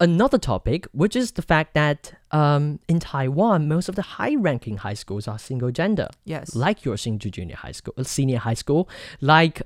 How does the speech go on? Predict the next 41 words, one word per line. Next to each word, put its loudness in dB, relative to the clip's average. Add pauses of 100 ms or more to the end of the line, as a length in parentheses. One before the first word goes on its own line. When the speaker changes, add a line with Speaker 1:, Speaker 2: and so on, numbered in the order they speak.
Speaker 1:
um, 4
the 2
best 4
high 2
school 0
in -2
my 0
hometown, 0
Taoyuan, -2
which -6
is -10
the, -6 (480)
no, 0 (220)
actually -2
in 0
Taoyuan -2
we -4
have -4 (120)
<laughs> -20
mixed -4
gender -4
school. -14 (340)
Um, 2
actually, -2 (140)
the 2
best, -2 (160)
um, 2
senior -2
high -6
school -8
in 2
Taipei, -2
which -6
is -4
the -6 (200)
Jianzhong 4
and 0
Beiyinyue, -6
they're -2
both 0
Speaker 2:
Mm-hmm. -8